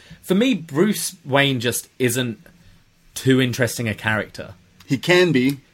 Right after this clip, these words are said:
Speaker 1: He could be, but when you think, like, I think Peter Parker is so interesting with Spider-Man. Don't you
Speaker 2: Right.
Speaker 1: agree? Like, there's a lot more to him.
Speaker 2: I mean,
Speaker 1: Whereas
Speaker 2: you're
Speaker 1: I'm
Speaker 2: saying
Speaker 1: like, this guy's just a rich dude.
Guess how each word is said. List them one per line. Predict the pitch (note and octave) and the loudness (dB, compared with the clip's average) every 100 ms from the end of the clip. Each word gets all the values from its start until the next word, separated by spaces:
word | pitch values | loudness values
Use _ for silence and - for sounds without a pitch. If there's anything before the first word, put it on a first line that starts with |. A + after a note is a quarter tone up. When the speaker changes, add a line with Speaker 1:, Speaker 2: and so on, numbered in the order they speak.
| - | -12
Speaker 1:
He | - F#3 | -2 -2
could | E3 B3+ F#3 | 2 2 2
be, | - A#2 G2 | 0 0 -2
but | G#2 E3 E3 | -2 0 2
when | A3 | 0
you | B3 | -2
think, | - G#3 E3+ | 0 0 0
like, | E3+ C#3 C3+ - | 0 -2 -2 -4
I | D3+ | -2
think | F#3 F3 - _ _ - | -2 -6 -14 _ _ -4
Peter | G3+ G3 | 0 2
Parker | D#3 E3 - - B2 G#2+ G2+ _ _ _ _ | 2 2 2 0 0 0 -2 _ _ _ _
is | C#3 C3 | -2 2
so | D3 C3+ | 4 2
interesting | B2 A#2+ - - F#2 - - _ _ _ | 2 0 -2 -4 -10 -12 -20 _ _ _
with | C3 - | -2 0
Spider-Man. | - A#2+ G#2+ F#2 E2+ | 0 0 0 -2 -4
Don't | F#2 D3+ | 0 2
you | |
Speaker 2:
Right. | D3+ C3+ | 2 2
Speaker 1:
agree? | D3 E3 | 2 4
Like, | D3+ B2 | 2 2
there's | C#3+ C#3 | 2 4
a | |
lot | E3+ E3+ | 2 4
more | D#3 D#3 | 2 2
to | - C#3+ C3+ | 2 2 2
him. | A2 G2+ | 2 0
Speaker 2:
I | G#3 | 0
mean, | A#3+ A#3+ G#3+ - | 2 2 0 -2
Speaker 1:
Whereas | E3+ - | -2 2
Speaker 2:
you're | F3+ | 2
Speaker 1:
I'm | |
Speaker 2:
saying | F3+ | 2
Speaker 1:
like, | F3+ | 2
this | F#3+ F#3 | 0 0
guy's | G3 F3+ E3 | 0 2 0
just | E3+ E3 D#3+ - _ _ - - - - | 0 0 0 -10 _ _ -18 -18 -10 0
a | |
rich | C#3+ D#3 - | 2 2 2
dude. | C#3 B2+ A#2 | 2 2 0